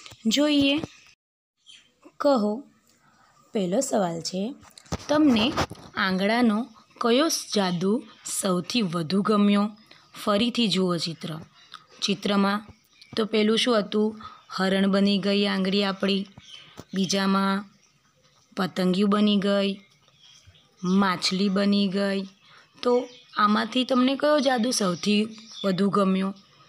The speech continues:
એ તમારે કહેવાનું છે. બીજો સવાલ છે, તમને બીજી વાર ગાવાનું મન થાય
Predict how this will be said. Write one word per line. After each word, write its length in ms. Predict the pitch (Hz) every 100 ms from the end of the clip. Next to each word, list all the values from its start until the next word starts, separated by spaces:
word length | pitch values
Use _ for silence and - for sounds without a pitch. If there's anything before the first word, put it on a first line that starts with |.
| - - -
એ 120 | 175
તમારે 560 | - 185 180 180 226 330 - - - -
કહેવાનું 540 | 269 240 247 247 247 247
છે. 300 | 233 240 240 - - - - - - _ 175
બીજો 340 | 170 147 196
સવાલ 420 | 226 202 170 156
છે, 420 | 143 175 180 240 - - - - -
તમને 520 | 262 285 262 202 240 311 - - 208
બીજી 360 | 202 196 185 262
વાર 280 | 226 175 - - -
ગાવાનું 560 | 175 196 196 220 233 240
મન 340 | 233 240 254
થાય 360 | 247 269 277